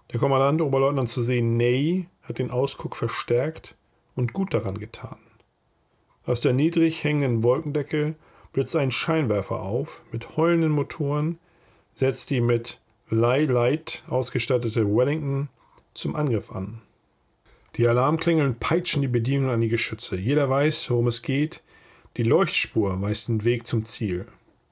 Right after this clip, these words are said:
Da, der Brite ist getroffen. Aus dem Leitwerk der Maschine schlagen Flammen.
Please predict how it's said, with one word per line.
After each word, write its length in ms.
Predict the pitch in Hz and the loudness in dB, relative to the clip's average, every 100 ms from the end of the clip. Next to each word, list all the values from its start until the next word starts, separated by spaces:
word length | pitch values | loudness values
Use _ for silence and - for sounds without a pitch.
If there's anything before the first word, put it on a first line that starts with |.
| _ - | _ -2
Da, 280 | 131 95 - | 0 0 -2
der 120 | 123 117 | -2 2
Brite 260 | 156 165 | 2 2
ist 140 | 151 - | 0 -2
getroffen. 520 | 120 135 117 98 98 _ _ _ _ _ | 0 0 -2 -4 -10 _ _ _ _ _
Aus 60 | - | -2
dem 160 | 120 | 2
Leitwerk 440 | 120 147 160 151 139 | 4 4 4 2 2
der 120 | 127 | 2
Maschine 420 | 120 - 143 139 | 2 0 0 0
schlagen 360 | 131 127 123 117 | 0 0 0 -2
Flammen. 440 | - 98 90 98 | -4 -4 -4 -8